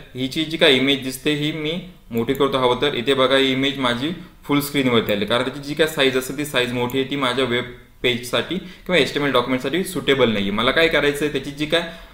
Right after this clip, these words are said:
height असेल किंवा width असेल, ती adjust करायची आता.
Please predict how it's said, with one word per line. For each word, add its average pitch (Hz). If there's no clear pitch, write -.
height 151
असेल 170
किंवा 185
width 156
असेल, 147
ती 147
adjust 113
करायची 98
आता. 92